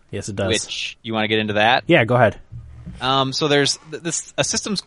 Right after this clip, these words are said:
Speaker 2: the system's called the affinity system, and it's sort of a replacement for religion, I guess would be the best way to
Speaker 1: Yeah.
Speaker 2: describe it.
Speaker 1: Yeah.
Speaker 2: Um, and the three affinities are harmony, purity, and supremacy,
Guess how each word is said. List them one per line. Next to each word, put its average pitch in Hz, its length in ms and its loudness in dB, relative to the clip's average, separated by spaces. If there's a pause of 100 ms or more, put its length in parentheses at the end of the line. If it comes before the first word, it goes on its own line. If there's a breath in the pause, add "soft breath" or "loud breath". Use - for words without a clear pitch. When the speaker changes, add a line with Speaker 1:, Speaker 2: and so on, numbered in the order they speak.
(100)
Speaker 2:
the 156 100 0
system's 190 340 0
called 147 260 4
the 117 120 4
affinity 113 400 2
system, 95 340 -4
and 95 100 -2
it's - 140 -4
sort 180 220 4
of 127 140 2
a 104 360 6
replacement 101 640 0
for 95 200 -2
religion, 104 560 0
I 135 100 2
guess 131 180 2
would 131 60 -14
be 135 100 -2
the 123 80 -6
best 131 200 0
way 131 180 4
to 127 340 4
Speaker 1:
Yeah. 113 260 4 (400)
Speaker 2:
describe 135 440 4
it. 147 120 4 (100)
Speaker 1:
Yeah. 101 220 -2 (100)
Speaker 2:
Um, 107 520 2
and 120 180 0
the 117 60 2
three 185 260 2
affinities 135 500 2
are 101 140 6
harmony, 135 520 2
purity, 120 680 -2
and 95 180 -2
supremacy, 123 720 -2